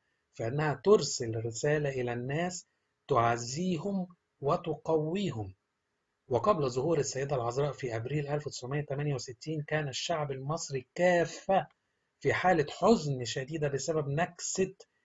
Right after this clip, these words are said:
يونيو ألف وتسعمية سبعة وستين، ولذلك اعتبر المسيحيين أنه عندما ظهرت السيدة العذراء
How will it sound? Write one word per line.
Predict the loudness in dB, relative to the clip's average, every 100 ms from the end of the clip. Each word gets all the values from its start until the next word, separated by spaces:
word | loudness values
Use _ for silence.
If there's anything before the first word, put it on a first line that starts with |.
| _ -6
يونيو | 2 2 2 -2 -6 0
ألف | 0 0
وتسعمية | -4 -4 -4 -4 -2 -2 -2
سبعة | -2 -2 0 -2 -4 -6 -8 _ _ -16
وستين، | -12 -10 -10 -12 -6 -4 -6 _ _ _ _ _ _ _ _ _ _ _ _ _ _ _ _ -6
ولذلك | 0 2 4 2 2
اعتبر | 0 0 0 0
المسيحيين | 0 -4 -8 -6 -4
أنه | -4 -2 -2 -2
عندما | -2 -2 0 0
ظهرت | -2 -2 -4 -6
السيدة | -8 -6 -2 -2
العذراء | -4 -6 -4 -4